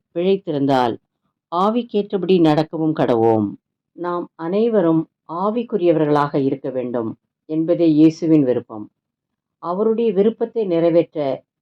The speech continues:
இன்றே அவரை நோக்கி பாருங்கள். ஜெபம். இயேசுவே,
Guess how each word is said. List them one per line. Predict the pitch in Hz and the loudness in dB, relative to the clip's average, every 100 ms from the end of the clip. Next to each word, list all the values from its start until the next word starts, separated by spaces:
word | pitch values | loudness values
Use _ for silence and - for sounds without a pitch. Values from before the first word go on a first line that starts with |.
| - | -12
இன்றே | 147 156 175 180 | -4 -2 0 0
அவரை | 190 147 139 127 117 _ _ | 0 0 2 0 -2 _ _
நோக்கி | 131 147 - | -12 -10 -12
பாருங்கள். | 151 117 117 110 110 - _ _ _ _ _ _ - | -12 -10 -8 -6 -6 -8 _ _ _ _ _ _ -14
ஜெபம். | 151 147 120 - _ _ _ _ _ - | -10 -8 -8 -12 _ _ _ _ _ -8
இயேசுவே, | 185 196 175 156 147 | -8 -6 0 2 2